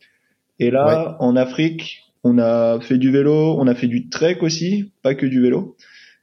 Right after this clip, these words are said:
Speaker 1: Et du coup, on a fait un
Speaker 2: Mhm.
Speaker 1: mois de vélo, on a fait mille kilomètres.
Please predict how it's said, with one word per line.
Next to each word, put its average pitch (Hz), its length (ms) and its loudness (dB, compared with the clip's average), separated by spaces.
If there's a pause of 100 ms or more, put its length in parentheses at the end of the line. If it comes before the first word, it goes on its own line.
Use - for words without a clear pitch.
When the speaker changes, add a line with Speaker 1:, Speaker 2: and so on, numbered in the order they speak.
(120)
Speaker 1:
Et 127 80 0
du 123 100 2
coup, 127 120 0
on 160 80 2
a 131 80 2
fait 151 240 -4
un 156 80 2
Speaker 2:
Mhm. 165 40 2
Speaker 1:
mois 175 140 2
de 156 80 -2
vélo, 160 600 0 (220)
on 131 100 2
a 127 100 4
fait 127 580 0
mille 160 280 0
kilomètres. 143 680 -2